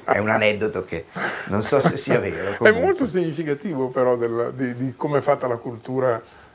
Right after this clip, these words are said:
Speaker 2: del Novecento,
Speaker 1: All'epoca,
Speaker 2: diciamo, cioè,
Speaker 1: poi.
Speaker 2: con questa distinzione di due livelli, no? Uno che conosce solo, e, e poi nei soldati americani, e quell'altro invece che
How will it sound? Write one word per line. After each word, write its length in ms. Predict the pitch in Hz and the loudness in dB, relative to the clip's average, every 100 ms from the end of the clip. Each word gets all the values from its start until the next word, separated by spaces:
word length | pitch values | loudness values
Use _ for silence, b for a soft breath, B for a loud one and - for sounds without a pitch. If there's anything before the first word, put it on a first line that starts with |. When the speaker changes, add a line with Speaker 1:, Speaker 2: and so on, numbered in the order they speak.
| - | -2
Speaker 2:
del 120 | 139 | 0
Novecento, 500 | 139 135 - 123 104 | 2 2 0 -4 2
Speaker 1:
All'epoca, 400 | 127 110 110 123 | 4 4 2 0
Speaker 2:
diciamo, 140 | - 95 | -2 2
cioè, 140 | 107 | 4
Speaker 1:
poi. 80 | 104 | 4
Speaker 2:
con 100 | - | 6
questa 280 | 170 147 151 | 4 4 0
distinzione 680 | 156 - 147 127 160 160 | 0 -4 -6 -2 2 2
di 120 | 143 131 | 2 2
due 180 | 139 | 2
livelli, 500 | 139 131 135 120 117 | 2 4 4 2 -2
no? 220 | 120 143 143 B B B B | -2 -2 -4 B B B B
Uno 340 | 135 151 147 | -4 2 2
che 160 | 117 123 | 0 -4
conosce 640 | 131 127 123 131 - 120 | -4 -2 0 -2 0 -2
solo, 720 | 117 139 135 131 127 113 110 - B B B B | 0 2 2 4 2 2 -2 -12 B B B B
e, 160 | - - | -10 -8
e 100 | - | -6
poi 200 | 131 180 | 6 6
nei 120 | 160 | 6
soldati 400 | 120 131 123 131 | -2 -2 0 0
americani, 480 | 135 120 127 147 123 | 0 -2 -2 -2 0
e 80 | 120 | 0
quell'altro 540 | 156 147 110 123 127 | 2 2 4 2 -2
invece 460 | 123 113 104 104 135 | -6 -2 -2 -2 -6
che 160 | - | -6